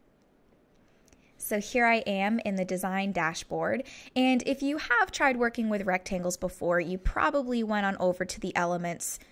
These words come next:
button, which is what you want to do.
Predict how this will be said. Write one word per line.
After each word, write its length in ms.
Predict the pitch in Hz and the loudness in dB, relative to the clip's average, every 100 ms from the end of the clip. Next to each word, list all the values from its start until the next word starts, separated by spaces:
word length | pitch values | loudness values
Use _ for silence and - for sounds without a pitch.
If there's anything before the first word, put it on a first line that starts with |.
| _ _ _ _ _ 185 | _ _ _ _ _ -6
button, 480 | 185 170 175 175 240 | 2 2 2 -2 0
which 240 | 226 - | 0 0
is 100 | 196 | -2
what 140 | 196 | -2
you 120 | 185 175 | -2 -2
want 260 | 220 381 | 0 2
to 80 | 220 | 2
do. 280 | - - | 2 0